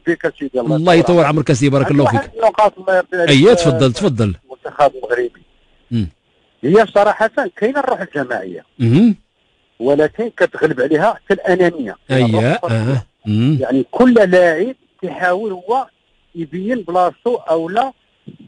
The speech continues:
Speaker 1: شي حاجة، يعني داك التعبير اللي عبر
Speaker 2: مم.
Speaker 1: به سعيد الركراكي،
Speaker 2: مم.
Speaker 1: تعطى الثقة ل-، للمسيري
Speaker 2: المسيري،
Speaker 1: بأنه
Speaker 2: آه.
Speaker 1: ضامن بلاصتو مع المنتخب.
Speaker 2: مم.
Speaker 1: حتى اللاعبين حتى هما كيحسوا بأنهم ضامنين بلاصتهم.
Speaker 2: مم.
Speaker 1: يعني ولا ما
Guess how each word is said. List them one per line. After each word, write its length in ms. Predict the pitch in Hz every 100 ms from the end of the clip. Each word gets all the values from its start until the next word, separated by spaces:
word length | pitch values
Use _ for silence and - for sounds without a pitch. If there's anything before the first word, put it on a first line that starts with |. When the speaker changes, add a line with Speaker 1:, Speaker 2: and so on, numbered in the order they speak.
| _ _ -
Speaker 1:
شي 120 | 190
حاجة، 320 | 220 220 165
يعني 280 | 160 156 170
داك 140 | 165
التعبير 500 | _ - 123 190 208
اللي 140 | - 170
عبر 120 | 143
Speaker 2:
مم. 200 | 123 90 -
Speaker 1:
به 420 | 139 123 123 117 -
سعيد 200 | 127 113
الركراكي، 600 | 110 - 123 127 135 156 135
Speaker 2:
مم. 180 | 127 107
Speaker 1:
تعطى 240 | 101 131
الثقة 460 | - - - - 117
ل-، 320 | 110 104 98 _ _ _ -
للمسيري 340 | 120 - 131
Speaker 2:
المسيري، 380 | 127 127 135 127
Speaker 1:
بأنه 140 | 127
Speaker 2:
آه. 220 | 120 113 104
Speaker 1:
ضامن 160 | 113 120
بلاصتو 300 | 117 - 110
مع 120 | 107
المنتخب. 600 | 113 113 117 - 233 220 131
Speaker 2:
مم. 280 | 113 151 165
Speaker 1:
حتى 220 | - -
اللاعبين 460 | 175 180 160 185 202 -
حتى 80 |
هما 240 | 170 185 214
كيحسوا 420 | 190 - - - 208
بأنهم 440 | 165 180 180 202 175
ضامنين 360 | 180 170 151 131
بلاصتهم. 380 | 127 117 - 135
Speaker 2:
مم. 320 | 135 127 120
Speaker 1:
يعني 260 | 156 143 190
ولا 240 | 175 170
ما 120 | 165